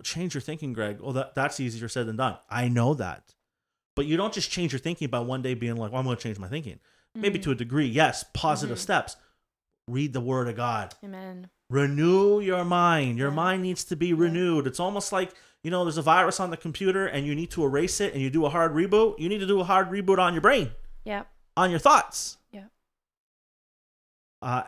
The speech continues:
Speaker 1: as we're closing this podcast, I just very, very quickly, people, in just a few, few sentences, to the audience that needs to, something to be reminded. What is something that they need to be reminded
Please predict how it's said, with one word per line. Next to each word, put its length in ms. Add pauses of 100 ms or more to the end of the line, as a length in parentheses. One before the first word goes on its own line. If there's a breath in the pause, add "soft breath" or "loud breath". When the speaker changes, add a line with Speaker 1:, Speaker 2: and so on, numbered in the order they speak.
Speaker 1:
as 220
we're 100
closing 360
this 140
podcast, 640 (100)
I 100
just 220
very, 640
very 760
quickly, 380
people, 380 (720)
in 60
just 180
a 40
few, 320
few 160
sentences, 600 (1400)
to 100
the 120
audience 460
that 140
needs 280
to, 360 (180)
something 340
to 120
be 120
reminded. 560 (500)
What 120
is 80
something 300
that 160
they 160
need 180
to 100
be 140
reminded 600